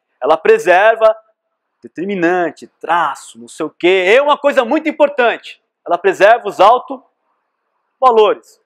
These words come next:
Basicamente, um problema de alto valor e alto vetor, você pode aplicar no tensor pra encontrar as direções principais de inércia.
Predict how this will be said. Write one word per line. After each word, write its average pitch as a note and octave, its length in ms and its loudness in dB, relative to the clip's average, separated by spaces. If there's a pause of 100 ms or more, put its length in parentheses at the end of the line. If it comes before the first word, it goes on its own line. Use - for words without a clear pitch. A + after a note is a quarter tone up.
(240)
Basicamente, D#4 520 0
um D4+ 60 -8
problema D4 540 2
de - 80 -4
alto A#3+ 240 -2
valor F#3 420 0
e F3 60 -4
alto E3 260 -4
vetor, G3+ 540 0 (1000)
você - 140 -10
pode A#3+ 320 0
aplicar F#3+ 640 -2
no E3+ 80 -14
tensor F3+ 600 0 (300)
pra A3 360 2 (260)
encontrar A3 520 2
as F#3 60 -16
direções A3 440 -2
principais G#3+ 440 0
de A#3 60 -8
inércia. G3 460 -2